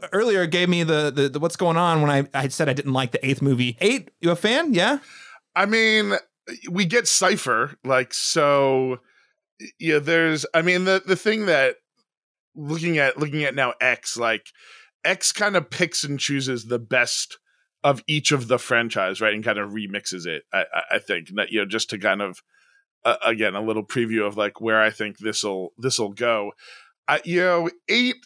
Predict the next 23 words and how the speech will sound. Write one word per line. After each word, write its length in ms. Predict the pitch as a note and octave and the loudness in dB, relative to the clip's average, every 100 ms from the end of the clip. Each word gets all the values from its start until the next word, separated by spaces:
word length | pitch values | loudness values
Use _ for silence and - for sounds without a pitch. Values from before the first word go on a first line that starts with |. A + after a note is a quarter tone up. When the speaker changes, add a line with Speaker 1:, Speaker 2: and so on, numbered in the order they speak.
| - | -6
Speaker 2:
has 300 | D#3 F3 G3 | 0 0 0
its 260 | F#3 - | -4 -4
merits. 520 | D#3 F3+ A3+ A#3 - - | 0 2 2 0 -2 0
I 60 | |
mean, 160 | E3 E3 | 2 4
I 80 | D#3+ | 2
probably 600 | D#3 E3 D#3 E3 D#3 E3 | 2 2 2 0 -2 -4
put 240 | D3+ F3 | 0 2
it 320 | E3 D#3+ D3+ _ _ _ _ _ _ _ _ _ _ _ _ _ _ _ _ - | 4 2 0 _ _ _ _ _ _ _ _ _ _ _ _ _ _ _ _ -10
towards 640 | - E3 F#3+ F#3 D#3 C#3+ - | -2 2 2 2 -4 -6 0
i-, 120 | D#3+ | 0
in 160 | E3+ D#3+ | 2 2
the 80 | D3+ | 0
bottom 440 | C#3 C#3 C#3 C3+ | 2 2 2 -4
third, 440 | B2 - C#3 E3 D#3+ | -8 -2 2 2 2
unfortunately. 460 | D#3 D3+ E3 C3 B2+ | -2 0 -2 0 0
Like, 40 | |
I 100 | B2+ | 2
agree, 440 | B2+ B2 B2 C#3 D#3 | 2 0 -2 0 0
but, 240 | C3 C#3 - | 0 -2 -4
but 440 | - A#2+ B2+ A#2 - _ _ _ _ _ _ - | -14 -2 0 0 -4 _ _ _ _ _ _ -8
I 80 | C3+ | -2
don't 60 | F#3 | 2